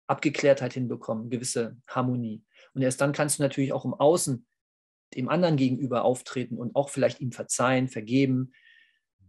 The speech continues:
und das alles ein bisschen lockerer vielleicht nehmen. Ja, das ist, es hört sich alles immer so lapidar an, wenn ich das so sage, aber da, im Grunde ist das die Reihenfolge. Du fängst bei dir selbst an, in deinem Inneren,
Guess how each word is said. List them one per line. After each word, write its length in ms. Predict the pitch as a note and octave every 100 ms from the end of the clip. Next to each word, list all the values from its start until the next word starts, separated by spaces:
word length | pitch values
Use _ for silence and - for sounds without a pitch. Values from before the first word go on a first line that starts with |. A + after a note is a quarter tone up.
| _ _ _
und 180 | - D3
das 120 | C#3
alles 200 | D3+ D3+
ein 60 | C#3+
bisschen 200 | C#3+ C3
lockerer 260 | F#3+ C#4+
vielleicht 340 | - A#2+ A2 B2
nehmen. 280 | G#2+ G#2 _ _ -
Ja, 200 | A2+ C3+
das 160 | B2+ -
ist, 320 | C#3 - -
es 180 | - -
hört 100 | D#3+
sich 140 | D3+
alles 160 | D#3+ E3
immer 120 | E3
so 80 | D#3+
lapidar 520 | D3+ D3 D3 C3+ C#3
an, 120 | G#3
wenn 100 | G3
ich 60 | D3
das 140 | C3+
so 80 | -
sage, 380 | A#2+ A#2 A#2 A#2
aber 160 | C3+
da, 100 | B2+
im 120 | C3 D3+
Grunde 400 | - - E3 F3
ist 120 | E3+
das 100 | D3
die 120 | D3
Reihenfolge. 440 | A#2+ G#3 - C3+
Du 60 | B2+
fängst 240 | C#3 C#3
bei 100 | -
dir 140 | B2+ B2
selbst 380 | A#2 A2+ - A#2+
an, 160 | D#3+
in 80 | D3
deinem 200 | B2+ B2
Inneren, 480 | C3+ C#3+ D3+ A#3